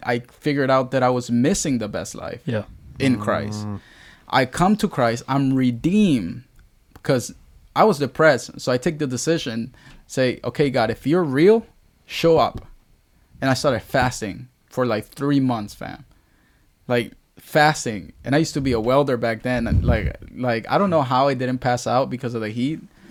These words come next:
Speaker 1: but I used to fast. Like, no food. Not, not this, like, Daniel fast, not like
Speaker 3: Uh-huh,
Speaker 1: this.
Speaker 3: yeah.
Speaker 1: It was no food fasting. Like, it was, like,
Speaker 2: Gigi Avila style.
Speaker 1: pure fasting.
Speaker 3: Like,
Speaker 1: Like,
Speaker 3: how many
Speaker 1: just
Speaker 3: days?
Speaker 1: water. Like, em-, almost every day, dude.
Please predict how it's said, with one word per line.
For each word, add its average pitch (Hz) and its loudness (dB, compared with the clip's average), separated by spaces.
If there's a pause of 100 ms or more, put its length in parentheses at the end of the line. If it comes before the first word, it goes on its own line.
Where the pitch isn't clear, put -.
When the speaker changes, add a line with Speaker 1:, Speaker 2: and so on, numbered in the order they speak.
(240)
Speaker 1:
but 120 2
I 131 4
used 175 -2
to 117 -4
fast. 120 0
Like, 110 -4
no 131 4
food. 156 -4
Not, 156 0
not 160 -2
this, 156 -2
like, 127 -2
Daniel 135 0
fast, 127 0
not 131 0
like 123 2
Speaker 3:
Uh-huh, 120 0
Speaker 1:
this. 117 -4
Speaker 3:
yeah. 113 -4
Speaker 1:
It 143 4
was 151 6
no 127 4
food 143 -4
fasting. 127 0
Like, 98 -6
it 120 -2
was, 120 -2
like, 98 -4
Speaker 2:
Gigi 123 12
Avila 123 10
style. - 2
Speaker 1:
pure 143 8
fasting. 123 2
Speaker 3:
Like, 113 -2
Speaker 1:
Like, 104 -6
Speaker 3:
how 127 2
many 120 0
Speaker 1:
just 127 0
Speaker 3:
days? 117 2
Speaker 1:
water. 113 0 (600)
Like, 147 2
em-, 147 0
almost - 0
every 202 0
day, 151 -2
dude. 160 -4